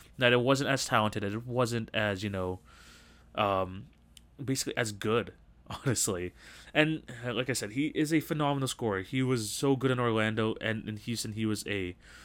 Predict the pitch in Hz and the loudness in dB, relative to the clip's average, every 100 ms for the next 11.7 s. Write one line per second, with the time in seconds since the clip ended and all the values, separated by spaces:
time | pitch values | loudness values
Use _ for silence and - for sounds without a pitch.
0 | - 120 117 110 - 131 - 131 123 113 | -6 -2 0 -2 -6 -6 4 6 6 4
1 | - 117 104 113 104 95 82 82 - - | -2 -4 2 2 2 -2 -6 -12 -18 -20
2 | - - - - _ - - - - - | -20 -20 -20 -20 _ -20 -20 -20 -20 -20
3 | - 123 - 175 143 107 113 - - - | -8 -4 4 4 6 0 -2 -8 -20 -4
4 | 170 180 208 147 147 151 107 113 - - | -2 2 4 6 6 4 4 4 4 0
5 | - 135 90 - - - - - - - | -2 0 0 -4 -12 -18 -20 -20 -20 -18
6 | - - 135 170 208 190 160 147 - 113 | -16 6 8 10 8 4 6 6 6 4
7 | 107 113 110 107 107 117 - 120 147 165 | 4 4 4 2 0 -10 -10 -4 0 2
8 | 185 156 - 151 143 131 127 120 117 - | 2 0 2 2 4 4 2 0 0 0
9 | 110 120 127 135 120 - 120 113 120 104 | -2 0 0 0 -2 2 2 2 -2 0
10 | 104 107 113 107 104 - 95 92 101 104 | 0 0 0 -2 -2 -2 -4 -4 -6 -4
11 | 101 95 92 92 90 92 | -4 -4 -6 -6 -6 -6